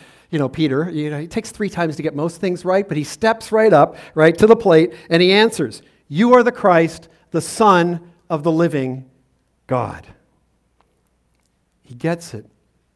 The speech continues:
so right. It's awesome. Peter declares Jesus to be the Messiah of God,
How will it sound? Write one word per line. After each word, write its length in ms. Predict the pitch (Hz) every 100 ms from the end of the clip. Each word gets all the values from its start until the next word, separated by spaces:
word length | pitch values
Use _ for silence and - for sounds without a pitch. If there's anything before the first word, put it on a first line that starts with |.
| _ _ _ _
so 280 | _ - 131
right. 300 | 101 90 - _ _ _ _ _ _ _ _
It's 120 | -
awesome. 340 | 107 90 117 _ _ _ _ _ _ _ _ _ _ _ _ _ _ _ _ _ _
Peter 260 | - 160 143
declares 460 | 123 - 131 113
Jesus 440 | 117 131 123 110 -
to 120 | -
be 280 | - 151 160
the 100 | 143
Messiah 720 | 123 117 - 139 143 147 143 -
of 240 | 120 110
God, 380 | 120 107 95